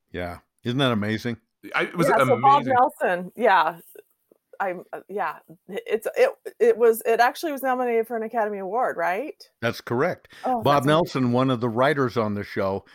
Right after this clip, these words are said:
Speaker 1: uh, and, and a reluctant performer on the show. He never, um, you know, maybe it's a little bit like you, Mark. He just, uh, you know, really was kinda laid back and not very, uh, you know, you,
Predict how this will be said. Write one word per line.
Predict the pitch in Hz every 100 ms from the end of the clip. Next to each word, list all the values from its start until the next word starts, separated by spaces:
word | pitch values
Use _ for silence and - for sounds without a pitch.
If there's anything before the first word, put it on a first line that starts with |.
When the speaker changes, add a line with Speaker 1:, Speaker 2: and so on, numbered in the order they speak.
| - _ _ -
Speaker 1:
uh, | 104 104 104 -
and, | 156 -
and | 165 170
a |
reluctant | 143 175 143 160 233 - 123 123 -
performer | 110 - 117 113 98 80
on | 85
the | 82
show. | - 92 82
He | 107 120
never, | 131 160 135 123 - - - - _
um, | - 101 101 101 95 - _
you | - 110
know, | 131 139
maybe | 135 147 156
it's | 139 131
a |
little | 123 123
bit | 117 110
like | 101 95
you, | 120
Mark. | 104 90 85
He | 117 104
just, | 117 - -
uh, | 120 98
you | 98 120 113
know, | 107
really | 104 139 127 113 95 _ _ _ _ _ _
was | 117
kinda | - 151 127
laid | 107 113 117 98
back | 107 110 110 -
and | 98 92 92 92 92 107
not | 117 123 117
very, | 107 113 107
uh, | 101 101 _ _ _ _ _ _
you | 117
know, | 120
you, | 147